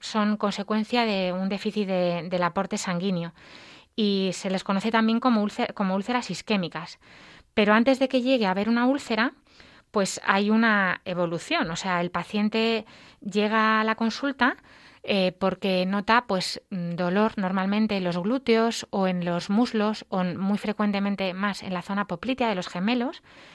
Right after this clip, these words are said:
normalmente cuando camina cierta distancia.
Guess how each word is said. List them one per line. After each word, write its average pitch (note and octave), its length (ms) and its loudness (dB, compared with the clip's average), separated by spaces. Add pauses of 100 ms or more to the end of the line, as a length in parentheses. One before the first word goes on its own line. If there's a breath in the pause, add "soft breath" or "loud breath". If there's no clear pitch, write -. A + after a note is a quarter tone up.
(340 loud breath)
normalmente A#3 500 4
cuando F#3 440 0 (100)
camina A#3 520 4
cierta F#3 320 -2
distancia. D#3+ 560 -6